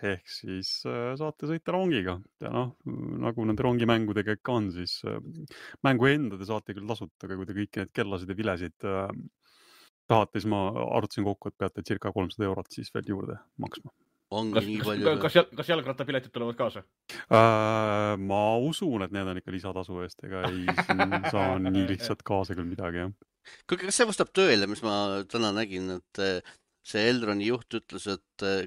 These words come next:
Speaker 2: kuidas see oligi, see, et jalgratta-, et kui li-, liiga palju inimesi hakkavad, äh, jalgratastega sõitma, et siis see pole nagu enam inimkonnale kasulik või mõõdukas või kuidas see lause oli?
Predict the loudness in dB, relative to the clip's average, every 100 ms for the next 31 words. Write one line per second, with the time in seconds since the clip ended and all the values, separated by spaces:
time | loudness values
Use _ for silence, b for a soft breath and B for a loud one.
0 | -6 -10 -6 -2 -2 -2 -6 -2 0 0
1 | 0 -4 -2 -2 -2 -4 -10 _ B B
2 | B B B -6 0 0 0 -2 0 2
3 | 2 4 4 2 0 -4 -2 -2 0 0
4 | 2 2 0 -2 -4 -8 B B B _
5 | _ _ _ 0 2 2 0 -4 -10 -10
6 | -8 -4 -4 -4 -10 -10 -8 -8 -6 -6
7 | -4 -2 -2 -4 -6 -6 -6 -6 -8 B
8 | B B B B _ -4 -2 -2 -2 0
9 | 0 -2 -2 -2 -4 -4 -8 -8 -8 -6
10 | -4 -6 -10 -14 -12 -12 -10 -10 -8 -6
11 | -6 -6 -6 -6